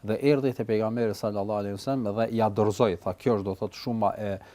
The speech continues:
zekatit që më është dorëzuar mua", e, ndërsa e ndau një pjesë të pasurisë,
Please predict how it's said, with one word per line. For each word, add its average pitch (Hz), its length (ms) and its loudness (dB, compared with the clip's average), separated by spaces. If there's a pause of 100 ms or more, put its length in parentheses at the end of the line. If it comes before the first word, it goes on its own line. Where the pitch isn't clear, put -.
(180)
zekatit 104 520 0
që - 140 -8
më 104 180 -2
është 104 140 -2
dorëzuar 107 480 0
mua", 127 380 2 (440)
e, 117 40 -2 (100)
ndërsa 123 680 4 (100)
e 120 100 0
ndau 131 460 4
një 120 160 -2
pjesë 143 420 0
të - 20 -6
pasurisë, 113 720 -4